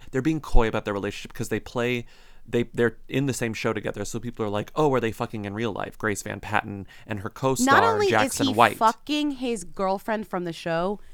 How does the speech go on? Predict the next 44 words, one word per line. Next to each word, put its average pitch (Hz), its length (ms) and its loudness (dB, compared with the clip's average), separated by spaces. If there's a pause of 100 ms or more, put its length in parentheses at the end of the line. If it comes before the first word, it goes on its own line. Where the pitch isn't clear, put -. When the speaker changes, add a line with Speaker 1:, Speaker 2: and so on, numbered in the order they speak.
(140)
Speaker 2:
his 226 360 -4
Speaker 1:
Allegedly. 135 200 8 (120)
Speaker 2:
mom 156 440 4 (560)
Speaker 1:
Is 202 80 8
Speaker 2:
on 208 120 8
Speaker 1:
Katie 123 120 6
Speaker 2:
the 110 60 -2
show 185 320 2
Speaker 1:
Sagal. - 80 -6
Speaker 2:
is 196 140 0
his 180 160 -2
mom 165 220 2
in 143 100 -6
real 117 140 -6
life. - 180 -12 (920)
Speaker 1:
That's 113 340 0
Speaker 2:
So 339 120 2
this 359 160 10
Speaker 1:
crazy. - 180 10
Speaker 2:
isn't 466 140 -2
even, 294 300 2 (200)
so 320 160 -2
this 359 240 -2
is, 427 160 -4 (580)
oh - 80 -6
God, 143 140 -4
this 147 120 -8
makes 170 200 -4
me 156 60 -2
hate 151 160 -4
the 139 60 -8
show 131 160 -4
even 135 200 -6
more. 131 180 -4 (180)
So - 140 -10
this 370 140 0
show 339 260 2
is 339 140 0
literally 214 440 2
just 190 200 -4
a 170 40 -2
reality 135 380 -2
show. 214 380 0
<laughs> - 40 -20